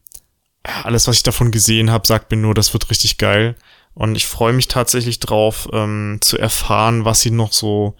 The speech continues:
in die Story gepackt haben. Weil jetzt hat man leider sehr viel, ähm, Multiplayer nur gesehen. Ich denke aber, das ist tatsächlich, weil sie ein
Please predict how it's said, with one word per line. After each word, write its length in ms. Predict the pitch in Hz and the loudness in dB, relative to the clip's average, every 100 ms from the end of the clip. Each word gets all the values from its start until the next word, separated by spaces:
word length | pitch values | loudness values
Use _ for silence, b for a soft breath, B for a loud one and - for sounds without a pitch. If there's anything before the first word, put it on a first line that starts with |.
| _ _ | _ _
in 120 | 120 | -2
die 80 | 107 | 0
Story 340 | - 113 110 | 2 2 2
gepackt 480 | 107 - - - - | 0 -2 -4 -6 -6
haben. 280 | 98 95 101 B B B - | -4 -4 -8 B B B -4
Weil 100 | 110 | -2
jetzt 120 | - | 0
hat 140 | 127 | 0
man 80 | 113 | 0
leider 240 | 113 117 117 | 2 2 4
sehr 180 | 117 | 2
viel, 640 | 117 - 135 131 127 127 - - | 0 -2 0 2 2 2 -2 -2
ähm, 720 | 113 110 110 107 107 107 107 - | 0 0 -2 -4 -6 -8 -10 -2
Multiplayer 600 | 123 147 180 - 170 160 | 0 0 -2 0 2 2
nur 160 | 156 | 2
gesehen. 560 | 147 131 135 143 151 156 b b _ _ | 0 0 2 0 0 -4 b b _ _
Ich 240 | - - - - - | -4 -4 -8 -8 -2
denke 360 | 127 156 165 | 2 2 2
aber, 160 | 135 131 | 2 4
das 120 | 123 | 2
ist 100 | 127 - | 2 0
tatsächlich, 420 | 131 127 113 113 | 0 -2 -2 0
weil 140 | 113 | 0
sie 100 | |
ein 60 | 110 | 0